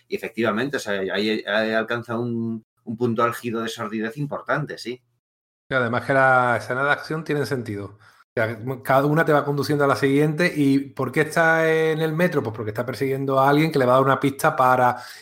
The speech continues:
Speaker 2: Y luego, ¿por qué está en la estación Gran Central? Porque resulta que se han juntado allí todos los mafiosos y, y intenta matarlos. Es decir, eh, va encadenando las escenas de acción, pero no son gratuitas,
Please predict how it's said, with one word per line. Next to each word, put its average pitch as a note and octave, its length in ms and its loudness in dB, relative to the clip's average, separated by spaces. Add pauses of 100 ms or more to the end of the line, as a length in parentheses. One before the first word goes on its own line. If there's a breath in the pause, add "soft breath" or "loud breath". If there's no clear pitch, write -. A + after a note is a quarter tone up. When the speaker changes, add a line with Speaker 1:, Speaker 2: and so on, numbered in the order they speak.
Speaker 2:
Y D3 80 0
luego, D3+ 240 8
¿por D3+ 200 2
qué D#3 80 -2
está D3+ 240 2
en D3 80 4
la D3 60 4
estación D3 300 0
Gran D3 200 2
Central? D#3+ 420 2
Porque A2 240 -6
resulta A2+ 260 -6
que C3+ 80 0
se C3+ 100 0
han C3 140 -2 (240 loud breath)
juntado C#3 440 4
allí C#3 180 4
todos C3+ 240 6
los C3+ 140 6
mafiosos E3 580 4
y, D#3+ 60 2
y B2+ 560 2
intenta C3 680 2 (280 loud breath)
matarlos. B2+ 580 2
Es C#3 60 -8
decir, C#3 320 0 (440 loud breath)
eh, C#3 200 0
va C#3+ 140 6
encadenando E3+ 540 4
las A2 160 0
escenas C#3+ 260 0
de D3 60 0
acción, D#3+ 280 -2
pero D3+ 120 2
no C#3 60 2
son C3+ 160 0
gratuitas, G#2 640 -2